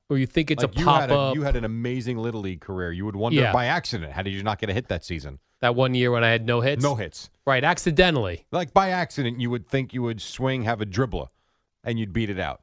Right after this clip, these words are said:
Speaker 1: Or by accident, it goes up the middle instead of right to the shortstop.
Speaker 2: But that didn't happen.
Speaker 1: It didn't happen.
Speaker 2: So you didn't beat anything out until you were in your twenties.
Speaker 1: Well, I gotta tell you, I'm worried for this, uh, guy pitching tonight for the Rangers,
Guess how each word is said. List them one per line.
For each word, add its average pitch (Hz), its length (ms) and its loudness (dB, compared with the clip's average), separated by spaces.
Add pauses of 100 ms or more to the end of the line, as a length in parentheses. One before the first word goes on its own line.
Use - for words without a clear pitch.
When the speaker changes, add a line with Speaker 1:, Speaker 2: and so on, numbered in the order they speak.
Speaker 1:
Or 175 120 6
by 165 220 8
accident, 160 500 2
it 139 80 -2
goes 147 240 4
up 160 180 2
the 151 80 6
middle 143 300 2
instead 135 280 2
of 110 80 -2
right 127 300 2
to 135 100 2
the 113 100 2
shortstop. 107 560 -2
Speaker 2:
But 104 180 -2
that 107 160 -2
didn't 107 220 -2
happen. 120 280 -2
Speaker 1:
It - 40 0
didn't 139 180 4
happen. 143 440 2
Speaker 2:
So - 120 -8
you 107 160 -4
didn't 117 180 -6
beat 120 140 -4
anything 107 400 -4
out 76 120 -8
until 90 200 -8
you 90 100 -4
were 90 80 -4
in 87 60 -6
your 85 80 -8
twenties. 76 420 -10 (400)
Speaker 1:
Well, 156 100 6
I 202 60 4
gotta 165 160 2
tell 170 260 6
you, 104 220 -2 (380)
I'm 185 240 4
worried 170 340 4
for 156 140 2
this, 139 420 0
uh, 120 300 4
guy 139 220 4
pitching 147 340 2
tonight 143 280 2
for - 80 -6
the 135 80 2
Rangers, 143 500 0